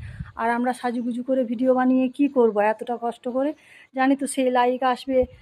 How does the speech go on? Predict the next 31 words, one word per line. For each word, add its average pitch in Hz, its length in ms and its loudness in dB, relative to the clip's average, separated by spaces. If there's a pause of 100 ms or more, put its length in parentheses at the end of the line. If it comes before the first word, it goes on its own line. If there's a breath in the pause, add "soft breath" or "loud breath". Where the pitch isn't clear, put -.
(300 soft breath)
কুড়ি 294 180 4
তিরিশ 294 360 2
এইরকম 262 460 2
ধরনের। 254 380 -2 (540 soft breath)
আর 214 260 0 (520 loud breath)
তারা 226 240 2
কি - 160 -16
করে? 254 220 2
তারা 247 320 4 (160)
কষ্ট 254 260 -2
করে 262 140 2
সাজুগুজু 254 480 -2
করে, 262 180 2
তাদের 254 200 2 (100)
কাস-, - 460 -6
কষ্টটা 254 340 -4
সফল 262 460 2
হয়, 254 180 0
কারণ 220 300 0
তারা 233 240 2
জানে 240 280 -2
আমরা 240 280 0 (460 loud breath)
সাজুগুজু 220 380 0
করলে 240 500 4 (480 loud breath)
আরও 233 240 2
বেশি 294 280 4
পরিমাণে 277 520 6
লাইক, 262 320 4
কমেন্ট, 262 300 4
শেয়ার 262 300 0
পাবো। 247 340 0